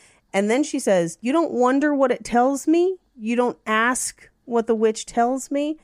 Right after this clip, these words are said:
And she says, "After all that we have seen, you think I'm scared of ghosts? I'm not. I've seen way worse things than ghosts."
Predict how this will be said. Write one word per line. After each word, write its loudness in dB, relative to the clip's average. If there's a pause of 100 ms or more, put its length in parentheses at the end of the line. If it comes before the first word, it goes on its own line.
(100)
And 0 (280)
she -4
says, 0 (120)
"After 0
all 2
that 0
we -4
have -2
seen, -4 (100)
you -2
think -2
I'm 2
scared -2
of -4
ghosts? -6 (380)
I'm 2
not. 0 (120)
I've 0
seen -2
way 2
worse -2
things -4
than -4
ghosts." -2